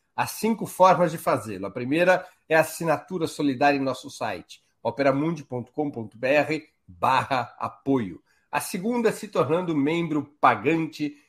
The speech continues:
de nosso canal no YouTube. Basta clicar em Seja Membro e escolher um valor no nosso cardápio de opções.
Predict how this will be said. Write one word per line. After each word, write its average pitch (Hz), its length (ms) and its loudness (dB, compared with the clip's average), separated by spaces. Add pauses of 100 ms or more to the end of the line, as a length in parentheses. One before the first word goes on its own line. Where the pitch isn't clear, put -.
(120)
de 120 120 -8
nosso 151 360 2
canal 139 440 2
no 147 300 -2
YouTube. 143 880 -6 (260)
Basta 135 360 2
clicar 135 400 -6
em 113 100 -8
Seja 151 400 -4
Membro 131 460 -4 (280)
e 139 80 -2
escolher 151 480 0
um 160 140 -4
valor 143 480 4
no 131 60 -4
nosso 127 360 -4
cardápio 127 800 -2 (240)
de 131 120 -2
opções. - 580 -10